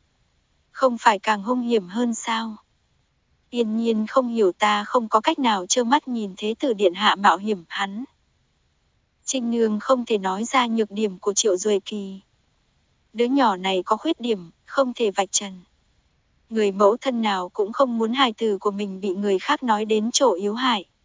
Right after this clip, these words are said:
Trinh Nương băn khoăn cảm thụ của Nhàn Nương. Thế tử Điện Hạ đã giải khai hai nan đề, phá giải ván cờ linh lung sẽ nổi danh khắp thiên hạ, đây là thời điểm tốt nhất của hắn, sao có thể để hắn mạo hiểm.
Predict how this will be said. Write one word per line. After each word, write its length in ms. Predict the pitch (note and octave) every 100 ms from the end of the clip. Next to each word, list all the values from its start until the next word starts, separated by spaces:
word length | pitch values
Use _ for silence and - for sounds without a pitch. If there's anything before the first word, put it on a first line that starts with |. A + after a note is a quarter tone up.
| _ _ _ _ _ _ _
Trinh 260 | - C4 A#3
Nương 280 | A#3+ A3+ G#3+
băn 220 | A#3 A3+
khoăn 300 | - C4 A#3
cảm 220 | - G#3+
thụ 220 | - G#3+
của 180 | E3+ -
Nhàn 340 | G3+ F#3+ F#3 G3
Nương. 280 | A#3 A#3 A#3 _ _ _ _ _ _ _ _
Thế 180 | A3+ A3+
tử 160 | - B3+
Điện 200 | G3 F#3
Hạ 320 | F#3+ G3+ F3+
đã 200 | F3+ E3+
giải 240 | A#3 C4+ F#3+
khai 240 | - A#3+
hai 200 | A3+ B3
nan 300 | A3+ A#3 A3
đề, 260 | G#3 G3 F3 _
phá 340 | - - G3+ A3+
giải 240 | D4 A3
ván 240 | F3+ G3 A#3
cờ 160 | C4+
linh 320 | G#3 A#3 A3+
lung 220 | A3+ A3+ A3
sẽ 180 | A3
nổi 260 | B3 B3+ A#3
danh 260 | - A3 G#3+
khắp 180 | D#4 -
thiên 180 | C4+
hạ, 280 | A3+ A3 F#3+ -
đây 220 | G#3+ A#3+ A#3+
là 140 | A3
thời 140 | G#3+ G#3+
điểm 240 | G3 F#3+
tốt 200 | G#3+ D4+
nhất 220 | C4+ D#4
của 120 | - A3
hắn, 340 | F#3+ F#3+ B3 -
sao 320 | - A#3+ G#3+
có 140 | G#3 D#4
thể 160 | C#4
để 160 | F#3+ F#3+
hắn 300 | F3 G3 B3
mạo 140 | C4
hiểm. 360 | G3 G#3 F#3+ D#3+